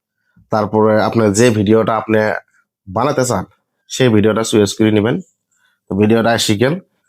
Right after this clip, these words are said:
তারপরে এটা নিয়ে নেবেন। নিয়ে নেবার পরে আমি সাউন্ডটা রিমুভ করে দিই, নয়তোবা হয়তোবা আমার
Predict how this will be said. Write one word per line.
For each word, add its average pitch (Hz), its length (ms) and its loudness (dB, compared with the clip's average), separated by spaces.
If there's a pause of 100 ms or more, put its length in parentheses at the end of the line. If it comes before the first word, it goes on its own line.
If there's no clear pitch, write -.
(580)
তারপরে 101 300 -2
এটা 107 180 0 (220)
নিয়ে 123 200 2
নেবেন। 113 260 2 (1600)
নিয়ে 123 200 2
নেবার 120 260 2
পরে 139 240 -2 (1040)
আমি 117 200 2 (200)
সাউন্ডটা 117 400 -2
রিমুভ 104 340 0
করে 101 180 2
দিই, - 160 0 (560)
নয়তোবা 101 580 0
হয়তোবা 98 460 -2
আমার 95 240 0